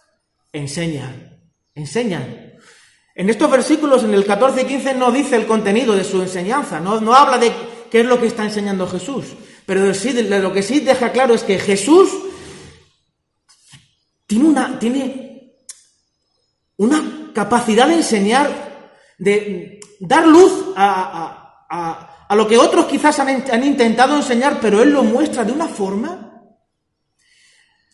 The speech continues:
que a mí me hace pensar en cómo nosotros también leemos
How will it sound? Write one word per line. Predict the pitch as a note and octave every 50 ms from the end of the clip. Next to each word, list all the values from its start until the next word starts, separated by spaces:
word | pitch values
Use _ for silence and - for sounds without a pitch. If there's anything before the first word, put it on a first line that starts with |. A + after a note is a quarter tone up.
| _ _ _ _ _ _ _ _ _
que | -
a | E3+
mí | E3+ G#3 C4
me | C#4 C#4
hace | C4+ C4 C4
pensar | G3 G#3 G#3 G3+ G3 - G3+ F#3+ F3 - - - - - - - - _ _ _ _ _ _ _ _ _ _ _ _ _ _ _ _ _ _ _ _ _ - - _ _ _ _ _ _ _ _ _ _ _ _ _
en | - F3+ G3+ A3 A3+ A3+ A3 A3 A3 A3+ - - - - - - - _ _ _ _ _
cómo | - G#3 G#3 A3+ A#3
nosotros | A3 G#3 G#3+ A3 G3+ G3+ G#3 G#3 F#3
también | - E3+ D#3 E3 E3 E3+ E3
leemos | D3+ D3+ D#3+ D#3+ C3+ A2+ - - -